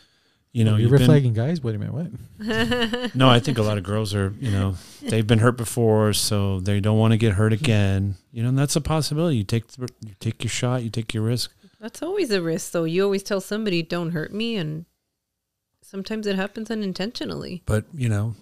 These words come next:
Speaker 1: they've got Netflix,
Speaker 3: Mm.
Speaker 1: vibrator, a, a pet dog, so.
Speaker 3: <clears throat> Yeah. A good shower head.
Speaker 1: Yeah.
Speaker 3: Mm-hmm.
Speaker 1: So red flags to all of you out there.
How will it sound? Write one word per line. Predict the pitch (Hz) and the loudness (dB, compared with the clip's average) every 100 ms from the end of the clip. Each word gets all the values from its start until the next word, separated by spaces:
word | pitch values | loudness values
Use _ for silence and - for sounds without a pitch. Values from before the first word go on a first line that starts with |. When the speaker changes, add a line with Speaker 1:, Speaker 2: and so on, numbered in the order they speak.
| - | -10
Speaker 1:
they've | 110 | -10
got | - 104 | -6 -4
Netflix, | 98 107 - 104 107 - | -2 -4 -2 -2 -2 -4
Speaker 3:
Mm. | |
Speaker 1:
vibrator, | 156 95 101 101 101 104 104 101 | -4 -2 -2 0 0 0 -2 -4
a, | 101 101 _ _ - | -8 -12 _ _ -16
a | - | -4
pet | - 92 | -4 -2
dog, | 101 98 101 92 | -4 -4 -4 -6
so. | - 92 170 - _ _ | -10 -10 -12 -14 _ _
Speaker 3:
<clears throat> | - 165 151 - | -8 -8 -8 -8
Yeah. | 160 156 202 233 _ _ _ _ _ _ _ _ _ _ _ _ - | -6 -4 -6 -8 _ _ _ _ _ _ _ _ _ _ _ _ -12
A | 180 | -6
good | 185 | -6
shower | - 175 175 190 | -4 -4 -4 -6
head. | 196 202 - _ _ _ _ | -8 -8 -14 _ _ _ _
Speaker 1:
Yeah. | 107 110 147 170 - - _ _ - | 0 2 2 0 -4 -10 _ _ -8
Speaker 3:
Mm-hmm. | 165 165 190 220 _ _ _ _ 190 - 165 _ - _ _ | -6 -6 -10 -14 _ _ _ _ -20 -20 -20 _ -20 _ _
Speaker 1:
So | - - 104 | -10 -6 -2
red | 95 104 | 0 -2
flags | - 104 104 90 - | 0 0 0 0 -4
to | - | -4
all | 98 101 | -2 -2
of | 92 | -2
you | 90 87 | -2 -4
out | 85 - | -6 -10
there. | 85 82 | -10 -10